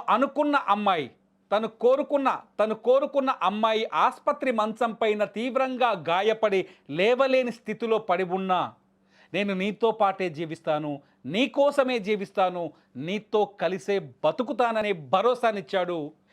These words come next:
ఈ విఎం షారన్ తీసుకున్న ఈ నిర్ణయం. రాంబాయి సినిమాలో రాజు తీసుకున్నాడే, అదే నిర్ణయం నిజ జీవితంలో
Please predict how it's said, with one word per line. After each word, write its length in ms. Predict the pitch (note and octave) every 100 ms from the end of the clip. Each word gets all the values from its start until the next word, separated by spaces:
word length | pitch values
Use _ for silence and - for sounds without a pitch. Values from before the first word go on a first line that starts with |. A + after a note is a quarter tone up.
| _ -
ఈ 100 | F3
విఎం 480 | D3+ G3+ C4 C4+ A3+
షారన్ 400 | A#3 A3+ A#3+ A3+
తీసుకున్న 400 | A3 - G#3 G3+ -
ఈ 140 | E3+
నిర్ణయం. 480 | D#3 E3+ F#3 F#3 A#2 _ _ _ _ _ B2+
రాంబాయి 520 | E3 A3+ A3+ B3 A#3
సినిమాలో 440 | A#3 G#3+ G3+ G3
రాజు 600 | F3+ D#3 F#3 A3 G#3+ F3+ - _ _
తీసుకున్నాడే, 720 | G3 G3+ - F#3 D#3+ E3+ D3+ - _ _ _ _ _ _ _ -
అదే 400 | A#3 A#3 C4+ C#4
నిర్ణయం 540 | A#3+ G#3+ G#3+ F3+ D3 _ _ _ _ _ _ _ _ _ _ _
నిజ 200 | B2 E3
జీవితంలో 720 | A3 G3 A#3+ A3+ F#3+ E3+ A#2